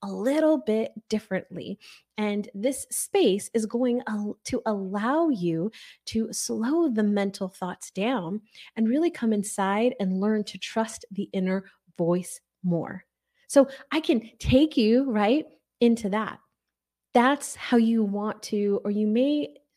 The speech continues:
think about using that approach as we <laughs> move through this, you know, conjunction here, or not this conjunction, this, uh, sextile,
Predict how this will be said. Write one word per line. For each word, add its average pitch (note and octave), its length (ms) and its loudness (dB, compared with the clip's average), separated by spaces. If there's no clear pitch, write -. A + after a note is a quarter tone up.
think F4 140 -4
about G3 340 -6
using G#3 920 -2
that A3+ 480 0
approach G#3 920 0
as B3 280 2
we A#3+ 280 4
<laughs> G#3 200 4
move A3+ 320 4
through F#3+ 340 -2
this, G3+ 560 -2
you G#3 100 -2
know, F#3 140 -4
conjunction G#3+ 680 0
here, F#3 180 -2
or F#3+ 80 -6
not F#3+ 120 -4
this F3 140 -8
conjunction, F3+ 520 -6
this, F#3+ 300 -2
uh, F3 200 -6
sextile, F#3 720 -2